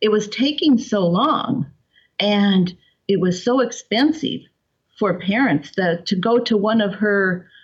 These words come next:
conferences, it could be eight thousand dollars for the week, plus their expenses. And so I thought, and that's when I prayed and I said, "Lord,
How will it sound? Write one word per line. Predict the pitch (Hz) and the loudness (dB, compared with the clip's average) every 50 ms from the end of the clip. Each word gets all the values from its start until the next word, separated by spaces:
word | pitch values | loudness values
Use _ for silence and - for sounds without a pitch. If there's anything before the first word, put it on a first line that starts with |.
| _ - - | _ -8 -2
conferences, | - 247 262 294 294 294 262 214 202 202 - 202 190 190 190 - - _ _ _ | 0 2 2 2 2 2 2 0 0 0 0 0 -2 -2 -2 -6 -12 _ _ _
it | - 220 220 220 | -4 -4 -4 -4
could | 214 190 | -4 -4
be | 202 - - 202 | -4 -4 -4 -4
eight | 202 208 208 | -4 -4 -4
thousand | 208 196 196 190 196 180 175 | -4 -4 -2 0 0 0 0
dollars | 180 175 175 185 180 170 - | 0 -2 -2 -2 -2 -2 -4
for | - - 160 | -4 -4 -4
the | 151 156 147 151 175 | -4 -4 -4 -2 -2
week, | 180 135 - - - - _ _ _ _ _ _ - - - | -2 -4 -4 -8 -14 -20 _ _ _ _ _ _ -16 -10 -6
plus | 208 196 196 196 - | -6 -4 -4 -6 -4
their | - 180 165 151 | -4 -2 -2 -2
expenses. | 135 - - - - 160 156 143 143 - - - - - - _ _ _ _ _ _ - | -4 -6 -12 -12 -6 -4 -2 -2 -2 -2 -6 -16 -18 -20 -20 _ _ _ _ _ _ -4
And | 202 196 | -2 -2
so | - 214 | 0 -2
I | 202 190 | -2 -2
thought, | 196 - 220 208 208 - - | -2 -2 -2 0 0 0 0
and | - 202 208 | 2 2 2
that's | 214 220 220 - | 2 0 0 0
when | 233 220 220 | 0 2 2
I | 214 220 | 2 0
prayed | 220 - 208 190 185 185 175 | -2 -2 -2 -2 -2 -2 0
and | 185 185 | 0 0
I | 180 | 0
said, | 180 - 190 180 175 | -2 -2 -4 -2 0
"Lord, | 180 180 180 185 190 185 - | 0 0 0 0 -2 -4 -6